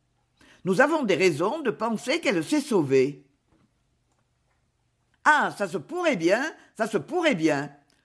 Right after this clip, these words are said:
Pour heureuse, elle n'était pas heureuse, allez. Et ce gros le bougre l'a serrée de près avant qu'il soit parti pour l'Amérique. Je l'ai dit souvent fois à ma femme, ça devrait pas être pour un braque comme le bougre, ce brin de fillette.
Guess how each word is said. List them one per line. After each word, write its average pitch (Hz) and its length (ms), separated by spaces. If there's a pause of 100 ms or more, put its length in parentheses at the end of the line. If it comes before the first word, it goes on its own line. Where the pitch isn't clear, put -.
Pour 262 220
heureuse, 214 460 (240)
elle 220 160
n'était 208 240
pas 311 280
heureuse, 147 560
allez. 175 480 (320)
Et 208 80
ce 208 120
gros 311 280
le 254 120
bougre 262 440
l'a 175 120
serrée 277 340
de 175 80
près 226 420 (200)
avant 220 360
qu'il 262 140
soit 262 300
parti 240 420
pour 320 160
l'Amérique. 156 680 (640)
Je 190 120
l'ai 233 100
dit 185 160
souvent 302 440 (100)
fois 208 300
à 151 40
ma 147 120
femme, 233 440 (320)
ça 202 120
devrait 185 240
pas 285 260
être 269 220
pour 170 200
un 160 40
braque 170 500
comme 208 240
le 160 160
bougre, 311 480 (220)
ce 226 80
brin 190 240
de 180 100
fillette. 160 640